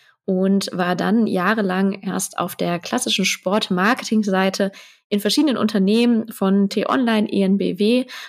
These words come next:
und dann aber eben auch auf der Ligenseite, nämlich bei der D F L unterwegs. Worum geht's in diesem Podcast? Ja, wenig überraschend,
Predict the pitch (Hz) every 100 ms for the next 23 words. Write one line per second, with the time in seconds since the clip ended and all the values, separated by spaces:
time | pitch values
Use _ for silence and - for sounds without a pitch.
0 | _ 202 175 180 220 - 190 190 - 190
1 | 180 - 190 196 - 185 - - - 190
2 | 185 185 185 _ - 180 277 262 208 185
3 | 185 180 170 190 - 175 190 - _ 190
4 | 208 - - - - - - - - -
5 | _ _ _ _ _ _ _ _ 208 202
6 | 196 269 277 277 269 277 269 285 277 -
7 | - 180 165 - 208 214 220 202 185 185
8 | 240 254 254